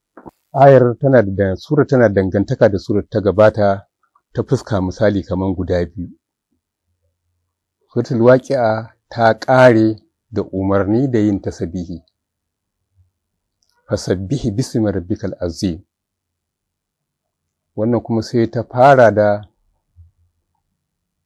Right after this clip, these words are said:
"Yusabbihu lillahi ma fis samawati wal ard." Saboda haka wannan ta ƙare tasbihi, wannan ta fara da tasbihi. Na biyu shine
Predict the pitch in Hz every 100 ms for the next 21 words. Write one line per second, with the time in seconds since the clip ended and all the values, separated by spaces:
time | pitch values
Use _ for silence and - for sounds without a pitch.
0 | _ _ _ _ _ _ _ _ _ _
1 | _ - _ 127 117 107 - 117 90 95
2 | 101 98 - 104 95 95 98 90 90 -
3 | 101 - 90 87 85 82 80 - 82 78
4 | _ _ _ _ _ _ _ _ _ _
5 | _ _ _ _ _ _ _ _ _ _
6 | _ _ _ _ _ _ _ _ - 107
7 | 98 95 95 98 92 - _ _ _ -
8 | 101 117 98 110 104 120 107 98 95 110
9 | 117 127 127 120 120 113 107 95 101 98
10 | 82 - - 82 87 87 _ _ _ _
11 | _ _ _ _ 117 139 156 - 160 127